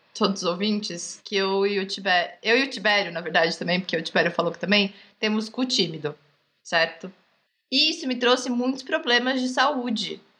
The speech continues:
mesmo. Tanto que eu comecei a fazer um tratamento com nutricionista há um tempo atrás por causa disso.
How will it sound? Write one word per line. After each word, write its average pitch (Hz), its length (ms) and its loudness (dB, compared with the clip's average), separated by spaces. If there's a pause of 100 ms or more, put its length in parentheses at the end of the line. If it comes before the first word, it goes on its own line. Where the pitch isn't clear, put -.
(160)
mesmo. 190 500 2
Tanto 175 220 -6
que 214 80 0
eu 196 60 4
comecei 214 420 0
a 208 40 4
fazer 220 220 0
um 208 40 0
tratamento 208 420 -2
com 202 200 0
nutricionista 233 680 -2
há 240 40 0
um - 20 -4
tempo 214 240 0
atrás 180 300 2
por - 60 -6
causa 202 180 -2
disso. 233 460 -2